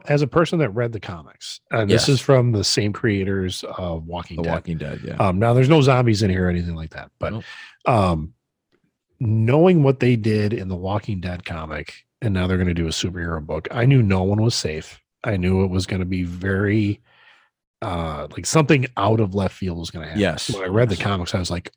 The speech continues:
Speaker 1: "Oh gosh."
Speaker 2: Yeah.
Speaker 1: Um,
Speaker 2: They know what
Speaker 1: so
Speaker 2: they're doing. So everybody out
Speaker 1: Yeah.
Speaker 2: there that's getting superhero fatigued, um, this is different. It's
Speaker 1: Yeah,
Speaker 2: completely different.
Speaker 1: very
Speaker 2: And I
Speaker 1: different.
Speaker 2: would give it a chance.
Speaker 1: Uh, if I had to put it in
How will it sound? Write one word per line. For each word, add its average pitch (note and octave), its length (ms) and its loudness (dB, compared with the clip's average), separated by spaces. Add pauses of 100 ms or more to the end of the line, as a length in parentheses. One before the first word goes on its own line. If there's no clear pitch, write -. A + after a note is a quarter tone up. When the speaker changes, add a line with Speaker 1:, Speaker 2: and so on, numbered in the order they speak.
(100)
Speaker 1:
"Oh E2 160 -6
gosh." - 460 -8 (300)
Speaker 2:
Yeah. F2+ 240 -4 (160)
Speaker 1:
Um, F#2+ 420 2
Speaker 2:
They E3 160 6
know F#3+ 120 6
what F#3 60 8
Speaker 1:
so C#3 60 6
Speaker 2:
they're D3 60 6
doing. A#2+ 260 4
So C3 140 4
everybody E3+ 440 6
out C#3 160 8
Speaker 1:
Yeah. E2+ 60 -8
Speaker 2:
there B2+ 200 6
that's A2 220 0
getting G#2 260 -4
superhero A#2+ 760 -2
fatigued, C3 720 -8 (640)
um, G2+ 400 -4
this G#2+ 500 -2
is C4+ 120 -2
different. A#2 560 -4
It's A2 240 -10
Speaker 1:
Yeah, D#3 140 4
Speaker 2:
completely C#3 360 -4
different. G#2+ 180 0
Speaker 1:
very A2+ 260 4
Speaker 2:
And F2+ 80 -2
I F#2 40 -2
Speaker 1:
different. G2+ 160 0
Speaker 2:
would F#2+ 100 -6
give A#2 160 0
it A#2 60 2
a G2 60 0
chance. F2+ 540 -10 (760)
Speaker 1:
Uh, G2 360 2 (340)
if C3+ 180 0
I A2+ 160 4
had F3 280 4
to D#3 80 4
put C#3+ 260 4
it C3 80 2
in A2 460 -2